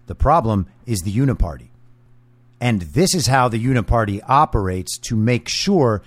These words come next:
that they stay in power forever while accomplishing the steps of the global communist agenda. And the step that they are attempting to accomplish here is the disarmament of the American citizenry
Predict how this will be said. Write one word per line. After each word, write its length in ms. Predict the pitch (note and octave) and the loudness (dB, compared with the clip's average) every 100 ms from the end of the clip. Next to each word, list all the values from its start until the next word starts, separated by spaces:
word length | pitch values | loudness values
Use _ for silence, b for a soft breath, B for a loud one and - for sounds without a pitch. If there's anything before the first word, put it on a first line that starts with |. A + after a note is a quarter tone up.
| b - | b -2
that 220 | B2 - | -2 2
they 120 | B2 | 0
stay 320 | G#2+ C#3+ B2+ | 0 2 2
in 140 | A#2 G#2+ | 2 2
power 420 | D3 C#3+ A2+ F#2 b b | 4 4 2 -2 b b
forever 880 | - - C#3+ G#3 G3 G#3+ F#2+ F2 F2 b b _ | -20 -4 2 4 4 2 0 -4 -8 b b _
while 680 | F2+ G2+ F3 G#3 C#3 A#2+ A2+ - _ | -6 2 4 4 4 2 -2 -8 _
accomplishing 680 | A#2 - F3 B2+ A#2+ A#2+ A2 | -6 0 0 0 -2 0 0
the 120 | A2 | 0
steps 440 | - - C#3+ A2+ - | -2 2 2 0 -2
of 220 | C3+ B2 | -2 0
the 80 | A2+ | 0
global 300 | A2 A#2+ A2 | 0 0 0
communist 420 | A#2+ A2+ G#2+ - | 0 0 0 -4
agenda. 400 | G2 D3+ C#3+ A2+ B B B | -2 0 2 0 B B B
And 240 | C3 B2+ | -2 0
the 80 | B2+ | 0
step 260 | B2 - - | 0 0 -2
that 120 | D3+ | 0
they 120 | D#3 | 0
are 140 | B2+ B2 | 2 0
attempting 400 | - G#3 E3+ B2+ | 0 0 0 0
to 120 | B2 | -2
accomplish 500 | - B2+ G#2+ A2 - | 0 0 0 -4 -2
here 300 | F3+ B2 G#2+ B B | 0 2 -2 B B
is 220 | C#3+ C3 | -2 0
the 220 | G2+ C3+ B2 | 0 -2 -2
disarmament 760 | C3 C#3+ E3+ D#3 A#2+ A2+ G#2 - | -2 2 2 2 2 0 -2 -4
of 220 | B2+ G#2+ | -4 0
the 100 | B2 | 0
American 460 | A#2 A2+ A2 G#2+ G2+ | 2 2 0 -2 -2
citizenry 680 | C3+ C#3 - G2+ G2 F#2+ | 0 -2 0 -2 -2 -4